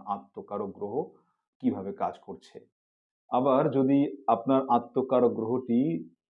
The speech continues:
বৃহস্পতি নক্ষত্রে গিয়ে অবস্থান করে অথবা যে নক্ষত্রে অবস্থান করেছে সেই নক্ষত্রের দেবতা বা অধিপতি গ্রহ যদি বৃহস্পতি হয়, নক্ষত্রের দেবতা যদি বৃহস্পতি হয়, তাহলে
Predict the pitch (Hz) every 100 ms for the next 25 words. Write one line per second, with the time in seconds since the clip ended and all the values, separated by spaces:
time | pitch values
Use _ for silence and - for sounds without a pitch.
0 | - 101 127 131 135 135 113 110 - 127
1 | 123 117 104 95 98 101 - 101 98 110
2 | 123 113 110 113 101 113 117 120 - 123
3 | 113 117 104 107 - 110 107 113 113 120
4 | - 110 110 - - 107 - 117 110 -
5 | _ - 92 110 113 117 98 92 92 101
6 | 95 95 _ _ _ _ - 110 131 117
7 | 107 107 101 107 104 104 98 101 127 -
8 | 107 98 87 - - - _ 107 107 -
9 | 101 104 101 107 127 127 107 95 101 110
10 | - 98 98 101 107 113 120 120